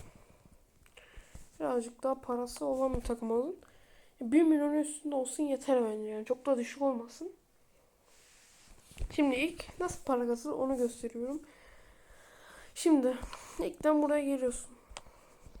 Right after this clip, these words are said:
Kendin takımında böyle para eden şeyleri satalım ilkten. Banza'ya satalım. Yok, satmayalım. Satsak mı ya?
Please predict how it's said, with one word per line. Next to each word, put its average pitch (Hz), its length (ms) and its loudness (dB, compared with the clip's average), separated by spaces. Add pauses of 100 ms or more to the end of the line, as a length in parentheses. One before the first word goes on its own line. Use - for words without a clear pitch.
(540)
Kendin 311 680 0
takımında 262 520 0
böyle 254 300 -2 (100)
para 285 240 6
eden 262 200 4
şeyleri 262 320 -4
satalım 254 480 0
ilkten. 226 320 -14 (920)
Banza'ya 262 440 6
satalım. 254 460 -2 (140)
Yok, 247 220 -10
satmayalım. 233 680 -6
Satsak 254 520 -8
mı 226 100 -6
ya? 226 200 -10